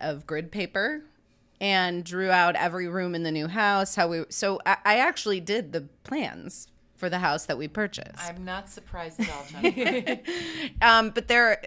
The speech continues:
Speaker 1: there were maybe, you know, six thousand four hundred ninety-two iterations of it. So I definitely just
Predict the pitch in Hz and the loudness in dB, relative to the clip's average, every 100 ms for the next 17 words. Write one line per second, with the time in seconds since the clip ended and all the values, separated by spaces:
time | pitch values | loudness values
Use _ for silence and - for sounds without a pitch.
0 | - 220 233 220 208 202 202 190 - 180 | -4 0 0 0 0 0 0 -2 -6 -8
1 | 180 110 - - - - 190 165 160 156 | -6 -6 -8 -6 -6 -4 -2 -2 -4 -6
2 | 165 156 151 147 156 147 156 - 147 151 | -6 -6 -6 -4 -4 -4 -6 -6 -6 -4
3 | 131 160 202 214 240 285 294 - 175 170 | -6 -8 -8 -6 -6 -6 -4 0 2 0
4 | 170 190 160 190 185 180 165 160 - | 2 0 0 -4 -8 -8 -8 -8 -12